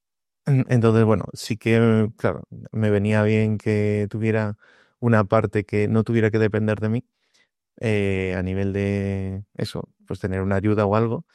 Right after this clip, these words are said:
pero al final me tuve que buscar la vida. También,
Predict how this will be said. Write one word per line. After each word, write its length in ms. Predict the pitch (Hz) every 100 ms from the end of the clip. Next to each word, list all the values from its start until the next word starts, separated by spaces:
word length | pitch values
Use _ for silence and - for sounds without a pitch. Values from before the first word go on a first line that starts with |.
| _ - _ _ _ _
pero 240 | 143 120 117
al 100 | 113
final 480 | 127 120 117 117
me 80 | 113
tuve 160 | 110 110
que 60 | 110
buscar 280 | 107 117
la 100 | 104
vida. 380 | 107 107 107 104 - - - _ _ _ _ _ _
También, 720 | 107 107 107 110 110 104 107